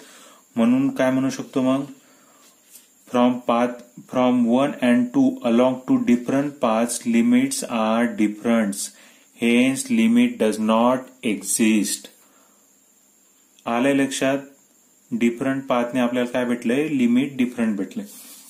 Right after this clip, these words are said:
तुम्ही आता म्हणाल की हे पाथ कसं काय select केले? हे try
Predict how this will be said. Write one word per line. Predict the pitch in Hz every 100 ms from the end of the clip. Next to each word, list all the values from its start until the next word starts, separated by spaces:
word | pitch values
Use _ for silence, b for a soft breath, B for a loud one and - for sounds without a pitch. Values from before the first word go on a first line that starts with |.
| B _ _ - 127
तुम्ही | 139 135
आता | 135 147
म्हणाल | 143 139 139 135
की | 143
हे | 135 139 135 135 - _
पाथ | 120 123
कसं | - 135 -
काय | 104
select | - 98 - -
केले? | 95
हे | 101 117 -
try | 123 120